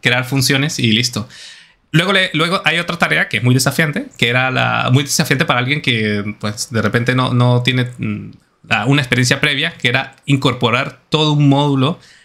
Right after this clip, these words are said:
de plataforma de pago con PayPal, que ese no estaba en el sprint de, de, de la primera fase, ese ya se tenía preparado para la segunda fase,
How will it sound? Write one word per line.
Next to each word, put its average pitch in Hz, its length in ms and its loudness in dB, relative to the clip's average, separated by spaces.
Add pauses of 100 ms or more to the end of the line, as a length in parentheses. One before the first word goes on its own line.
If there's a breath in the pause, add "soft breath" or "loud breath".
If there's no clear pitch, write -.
(160 soft breath)
de 113 540 2
plataforma 120 460 0
de 120 60 -2
pago 123 320 -2
con 107 160 -2
PayPal, 123 440 -4
que 117 100 0
ese 117 200 0
no 117 100 0
estaba 117 360 -2
en 110 80 -4
el 107 140 -2
sprint 113 440 -2
de, 110 360 0 (260 loud breath)
de, 98 840 0
de 104 100 0
la 101 140 0
primera 110 300 0
fase, 123 480 -2
ese 117 200 0
ya 113 140 0
se 120 140 -6
tenía 113 300 0
preparado 110 460 -2
para 107 120 -2
la 104 60 -6
segunda 104 320 -4
fase, 123 320 -4